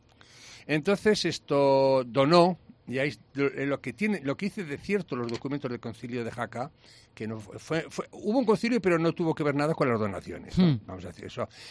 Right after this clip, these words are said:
Speaker 1: Lo de las donaciones fue algo colateral. Lo de las donaciones, pues, pues dio cantidad de, de iglesias de, y, y poblaciones de la, de la comarca que generaban recursos, y entonces todos esos recursos venían bien para la construcción de la catedral.
Speaker 2: Ujú.
Speaker 1: Eso es un,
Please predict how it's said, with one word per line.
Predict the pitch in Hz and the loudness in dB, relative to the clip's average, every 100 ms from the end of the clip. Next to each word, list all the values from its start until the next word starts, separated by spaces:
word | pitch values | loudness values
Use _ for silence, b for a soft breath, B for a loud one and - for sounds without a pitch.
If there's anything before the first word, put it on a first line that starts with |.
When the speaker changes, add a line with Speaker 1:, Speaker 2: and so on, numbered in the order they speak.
| B | B
Speaker 1:
Lo | 120 | -2
de | 123 | 0
las | 127 | 0
donaciones | 131 135 - 156 | -2 -4 -4 -4
fue | - | 2
algo | 151 175 | 2 2
colateral. | 156 110 95 78 73 - B B B B B B | 0 -4 -6 -14 -16 -20 B B B B B B
Lo | 156 165 | 0 2
de | 170 | 4
las | 165 160 | 4 4
donaciones, | 147 156 147 - 196 202 190 | 2 0 0 0 -2 0 -2
pues, | - 143 131 | -2 -4 -4
pues | 131 120 | -6 -6
dio | 123 | -6
cantidad | 120 151 - 143 135 139 | -4 -6 -4 -2 0 0
de, | 147 139 131 127 120 113 | 0 0 0 0 -2 -4
de | 107 139 | -4 -4
iglesias | 120 139 147 - 135 143 | -2 -2 -2 -2 -2 -2
de, | 135 113 110 110 107 107 107 | -4 -6 -4 -2 -4 -4 -6
y, | 113 110 107 120 | -6 -6 -6 -10
y | |
poblaciones | 113 123 113 107 139 135 127 120 | -10 -6 -6 -4 -2 -2 -2 -4
de | 113 | -6
la, | 98 98 95 92 92 | -4 -4 -4 -4 -8
de | 92 110 | -8 -8
la | 120 | -6
comarca | 127 127 - 135 | -4 -4 -6 -10
que | 135 | -8
generaban | - 117 101 92 | -6 -4 -4 -4
recursos, | 104 123 135 - 143 135 | -4 -4 -6 -4 -4 -4
y | |
entonces | 104 113 117 - | -6 -10 -12 -12
todos | 110 | -10
esos | 120 110 | -8 -8
recursos | 110 107 123 | -10 -12 -8
venían | 110 107 92 | -6 -6 -6
bien | 95 | -6
para | 110 | -4
la | 107 | -6
construcción | 101 - 90 87 | -8 -16 -14 -12
de | 78 | -12
la | |
catedral. | 73 71 85 - | -12 -14 -16 -6
Speaker 2:
Ujú. | 156 147 131 131 156 | 0 0 2 0 -2
Speaker 1:
Eso | 101 101 | -6 -8
es | 117 | -6
un, | 117 | -6